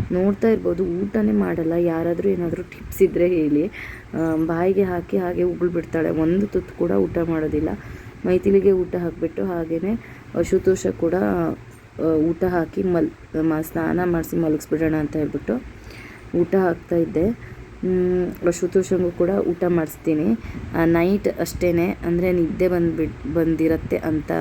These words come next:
ಹೇಳಿ ಅವನಿಗೆ ಕೂಡ ರಾತ್ರಿ ಅಷ್ಟೇ ಊಟ ಮಾಡಿಸ್ತೀನಿ. ಮಧ್ಯಾಹ್ನ ಅವನೇ ಊಟ ಮಾಡ್ಕೊತಾನೆ. ಆ, ಅವ್ರ ಅಪ್ಪನಿಗೆ ಗೊತ್ತಾದರೆ ಊಟ ಮಾಡಿಸಿದ್ದೀನಿ ಅಂತ,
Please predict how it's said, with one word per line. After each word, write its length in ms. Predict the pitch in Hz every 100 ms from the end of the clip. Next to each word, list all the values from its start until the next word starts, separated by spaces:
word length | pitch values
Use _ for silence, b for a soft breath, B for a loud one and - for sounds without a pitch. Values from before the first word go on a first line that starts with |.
| 160
ಹೇಳಿ 420 | 160 151 160 233 277 B B -
ಅವನಿಗೆ 380 | 156 175 180 175
ಕೂಡ 140 | 170 170 196
ರಾತ್ರಿ 460 | 160 151 156 185
ಅಷ್ಟೇ 200 | 185 -
ಊಟ 220 | 180 165
ಮಾಡಿಸ್ತೀನಿ. 560 | 165 160 160 - 156 160 233 B B B -
ಮಧ್ಯಾಹ್ನ 400 | 170 - 180 180
ಅವನೇ 280 | 185 170 170
ಊಟ 220 | 170 156
ಮಾಡ್ಕೊತಾನೆ. 760 | 160 160 139 156 147 147 151 175
ಆ, 600 | 233 - - - - 160 160 151 147 - 156 B B - - -
ಅವ್ರ 180 | 156 165
ಅಪ್ಪನಿಗೆ 500 | 170 - 185 196 190
ಗೊತ್ತಾದರೆ 500 | 180 175 - 180 175
ಊಟ 240 | 180 170 180
ಮಾಡಿಸಿದ್ದೀನಿ 560 | 175 175 170 170 175
ಅಂತ, 220 | 170 156